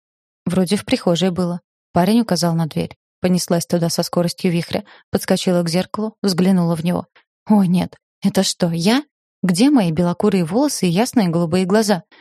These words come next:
На меня глядела сероглазая брюнетка. Не уродина, но простоватая. Такие сотнями ходят по улицам. Худощавая, на этом спасибо. Кожа явно не знала лечебных притираний,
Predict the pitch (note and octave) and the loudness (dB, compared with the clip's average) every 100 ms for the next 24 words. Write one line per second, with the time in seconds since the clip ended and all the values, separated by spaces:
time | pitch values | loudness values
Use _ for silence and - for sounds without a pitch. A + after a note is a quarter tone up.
0 | _ _ F#3 F#3 F3 D#3 F3 D#3+ F3 G#3+ | _ _ 2 2 2 2 0 0 0 -2
1 | - F3 D#3+ E3+ E3 F3+ E3 A3+ G#3 - | -2 -2 0 -2 0 -2 0 2 0 -2
2 | - - - _ C#4 C4+ G3+ A#3+ F4 E4+ | -8 -10 -18 _ 4 4 4 2 2 2
3 | B3+ G#3 E3+ - E3+ D#3+ - F3 - - | 2 2 -6 -2 -2 -2 -4 -8 -10 -4
4 | F3 - G3 - E3+ F3 E3+ - F3+ F3 | -2 2 0 0 -2 0 -2 0 -2 -2
5 | - F3 F3 E3+ - F3+ - _ _ - | -2 0 0 -2 -4 -6 -8 _ _ -4
6 | - F3 E3+ G3 G#3 F#3 - _ D4 A3 | 0 2 2 0 0 -2 -8 _ 2 2
7 | E3+ E3 - F3+ - F#3+ F3+ - _ _ | 2 -4 -2 -4 -2 -4 -6 -10 _ _
8 | - A3+ C4 C#4 G#3 B3 A#3+ F#3 F3 F#3 | 0 2 4 4 4 4 4 2 0 0
9 | A3+ A3 - E3 F3 - E3 - E3+ F#3 | 0 0 -2 -2 -4 -6 -6 -2 0 2
10 | A3 A3+ | 0 -2